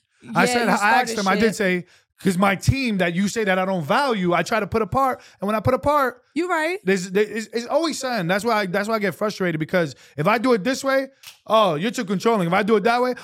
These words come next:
Speaker 1: "Oh, why you not taking the lead?" Which we just heard just now.
Speaker 2: Mm-hmm.
Speaker 1: So that's my
Speaker 2: It's
Speaker 1: part.
Speaker 2: nothing wrong. Like, I'm not saying it, so let me clarify myself, because I definitely understand the contradiction in it.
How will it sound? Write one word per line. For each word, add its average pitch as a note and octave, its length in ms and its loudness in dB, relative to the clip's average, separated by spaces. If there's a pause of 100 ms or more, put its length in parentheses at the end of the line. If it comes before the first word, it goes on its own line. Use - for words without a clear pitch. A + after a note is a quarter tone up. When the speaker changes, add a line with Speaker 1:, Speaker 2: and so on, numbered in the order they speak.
Speaker 1:
"Oh, C#4+ 140 4
why A#3 160 4
you C4 60 -6
not C4 140 -4
taking B3+ 220 -6
the C4 60 -4
lead?" A3+ 400 -4 (140)
Which C#3 200 -4
we E3 80 -4
just D#3 180 -2
heard E3+ 200 0
just D3+ 120 -2
now. C3+ 360 -2
Speaker 2:
Mm-hmm. B3+ 480 -6
Speaker 1:
So G3+ 560 -4 (120)
that's G3 380 -2
my A3+ 140 4
Speaker 2:
It's G4 80 0
Speaker 1:
part. - 220 2
Speaker 2:
nothing F4 140 -6
wrong. E4 320 -2
Like, D#4 200 -6
I'm F4+ 100 -4
not F#4+ 160 -4
saying E4 300 -10
it, C4 160 -14 (380)
so C4 260 -2
let B3+ 200 -4
me F4 120 -10
clarify C4 340 -6
myself, A3+ 320 -8
because B3 240 -6
I D4 160 -4
definitely D4 480 -6
understand A#3+ 480 -8
the G#3 160 -6 (260)
contradiction B3+ 680 -6
in A3+ 240 -8
it. A3+ 180 -10